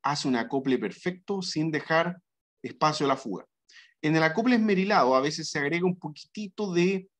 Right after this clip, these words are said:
eh, vaselina sólida para que después no se pegue, pero muchas veces no es necesario porque a veces esa grasa, por así decirlo,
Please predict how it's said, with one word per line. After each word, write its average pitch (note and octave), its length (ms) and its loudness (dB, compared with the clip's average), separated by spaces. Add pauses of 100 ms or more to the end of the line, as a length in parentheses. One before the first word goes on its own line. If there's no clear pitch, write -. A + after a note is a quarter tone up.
(260)
eh, A#2+ 420 2
vaselina C3 580 0
sólida F3+ 600 0
para B2+ 240 2
que B2 100 -4
después A#2+ 260 -4
no C#3 120 -2
se - 160 -6
pegue, D3+ 440 -2 (640)
pero G#3 260 4
muchas F#3 360 2
veces F#3 240 2
no D#3 160 0
es F3 60 2
necesario F3 440 -2
porque B2+ 220 -8
a C#3 60 -2
veces D#3 500 -4
esa D#3 480 0 (120)
grasa, C3 560 -2
por A2+ 140 -4
así B2 240 -4
decirlo, C3 580 -2